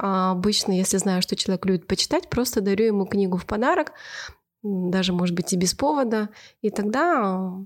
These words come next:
пусть он ее читает сколько хочет, как хочет, <laughs> и уже не возвращает.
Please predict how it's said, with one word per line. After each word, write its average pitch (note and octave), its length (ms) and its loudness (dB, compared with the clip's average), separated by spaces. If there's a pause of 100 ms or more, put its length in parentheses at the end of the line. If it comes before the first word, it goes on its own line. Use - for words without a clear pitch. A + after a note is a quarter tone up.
пусть A#3 240 -2
он G3 100 4
ее F#3+ 120 4
читает B3 460 0
сколько G3+ 400 -2
хочет, C#4 420 0
как - 200 -6
хочет, B3 360 0
<laughs> - 1120 -8
и A3 200 0
уже F#3 260 2
не F#3+ 140 4
возвращает. - 600 -2